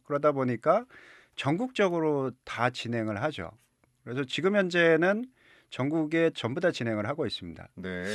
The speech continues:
Speaker 1: 천구백구십팔 년부터 진행한 면적이 우리나라 전체 산림 면적의 백이십 퍼센트,
Speaker 2: 음,
Speaker 1: 현재까지.
Speaker 2: 그래요?
Speaker 1: 근데,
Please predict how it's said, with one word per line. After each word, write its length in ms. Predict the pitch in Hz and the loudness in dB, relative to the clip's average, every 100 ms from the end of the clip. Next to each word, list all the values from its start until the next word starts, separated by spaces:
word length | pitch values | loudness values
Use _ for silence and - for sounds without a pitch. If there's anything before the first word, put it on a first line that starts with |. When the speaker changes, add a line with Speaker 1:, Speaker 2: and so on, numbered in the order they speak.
| 90 - | -6 -6
Speaker 1:
천구백구십팔 720 | 214 220 208 170 - 214 233 | -2 -2 -2 -4 0 2 4
년부터 640 | 220 208 202 - 190 180 | 2 0 -6 0 2 2
진행한 520 | 160 156 160 156 156 | 0 -2 0 2 0
면적이 960 | 147 131 120 117 117 110 143 180 220 247 _ | 0 0 -2 -2 -2 -2 -2 -4 -4 -8 _
우리나라 420 | 104 127 147 151 | -6 -2 0 0
전체 300 | 151 185 - | 0 -6 -8
산림 300 | - 180 170 | -2 -2 0
면적의 560 | 156 139 117 117 107 147 | -2 -2 -2 -4 -4 -6
백이십 460 | - 110 117 107 - | -4 -2 -2 -4 -6
퍼센트, 520 | 107 92 85 - - | -8 -8 -12 -16 -14
Speaker 2:
음, 300 | 87 90 87 | -12 -10 -6
Speaker 1:
현재까지. 640 | 131 123 - 85 82 - - | -4 -4 -4 -6 -8 -14 -16
Speaker 2:
그래요? 600 | - 101 90 73 90 139 139 | -10 -8 -6 -8 -12 -10 -6
Speaker 1:
근데, 600 | 147 156 156 151 143 | 2 4 4 4 2